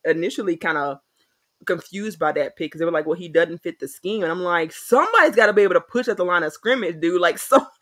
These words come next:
someone has to be able to get the running game other than, I guess, Jake Curhan." And, um, I think he's gonna be that,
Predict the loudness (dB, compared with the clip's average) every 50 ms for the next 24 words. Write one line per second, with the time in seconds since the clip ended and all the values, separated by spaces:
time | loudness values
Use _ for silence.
0 | -20 -20 _ -16 0 4 4 4 4 4 4 4 4 2 0 0 0 0 0 0
1 | 0 0 0 2 0 -2 -4 -4 -4 -2 0 0 0 0 -2 -2 -2 -4 -2 -2
2 | -2 -2 -2 -2 -2 -2 -2 -4 -6 -8 -6 -4 -4 -4 -4 -4 -4 -6 -6 -6
3 | _ -6 -6 -4 -4 -6 -10 -10 -10 -12 -12 -14 _ _ _ _ _ _ _ _
4 | -2 0 2 2 2 2 2 0 0 -2 -2 -2 -4 -6 -6 -8 -10 -10 -10 -10
5 | -10 -10 -10 -8 -8 -8 -8 -8 -8 -4 -4 -4 -4 -4